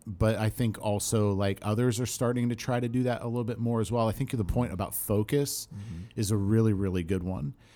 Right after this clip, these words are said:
Speaker 1: because of, in a sense, what I said earlier is we all got sucked into this whirlwind, and then it starts pulling at us, and you start, you, you realize, like, this is not good, and, and it feels out of control. It feels
Speaker 2: Right.
Speaker 1: overwhelming.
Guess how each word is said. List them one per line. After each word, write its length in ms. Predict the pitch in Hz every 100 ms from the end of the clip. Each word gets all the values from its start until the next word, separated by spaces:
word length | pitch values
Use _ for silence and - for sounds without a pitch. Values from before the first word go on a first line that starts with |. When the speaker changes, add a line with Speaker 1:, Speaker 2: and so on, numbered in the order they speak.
| - - -
Speaker 1:
because 440 | 113 120 120 104
of, 520 | 120 110 107 104 - -
in 100 | 117
a 60 | 110
sense, 280 | 147 127
what 120 | 117 107
I 60 |
said 240 | 98 107 90
earlier 320 | 107 107 95
is 180 | 92 - - - -
we 140 | 113 120
all 140 | 131
got 140 | 143 -
sucked 400 | - 135 113 123
into 160 | 113
this 220 | 101 -
whirlwind, 540 | 92 98 98 90 92 90
and 120 | 110 104
then 80 | 95
it 40 |
starts 260 | - 104 - -
pulling 440 | - 127 120 92
at 60 | -
us, 260 | - -
and 120 | 107 110
you 60 |
start, 300 | 101 147 135 - -
you, 200 | 123 131
you 140 | 117
realize, 560 | 110 202 131 87 85 107
like, 300 | 95 98 - _ _ _ -
this 200 | 147 202
is 100 | 170
not 300 | 139 95 92
good, 260 | 151 151
and, 220 | 101 107 117
and 120 | 110
it 40 |
feels 260 | - 117 -
out 160 | 107 98
of 100 | 95
control. 760 | 95 80 - 117 131 151 156
It 100 | -
feels 280 | - 98 92
Speaker 2:
Right. 80 | 87
Speaker 1:
overwhelming. 800 | 76 80 98 123 147 151 147